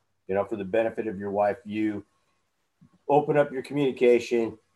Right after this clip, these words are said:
integrate your ideas a little bit more effectively from the point of view of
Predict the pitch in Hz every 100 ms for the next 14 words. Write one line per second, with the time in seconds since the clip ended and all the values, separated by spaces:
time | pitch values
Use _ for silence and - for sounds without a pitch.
0 | - 131 123 127 123 117 113 110 104 110
1 | 101 101 101 110 107 101 - 110 107 98
2 | 101 98 - 98 92 - 110 104 92 104
3 | 101 92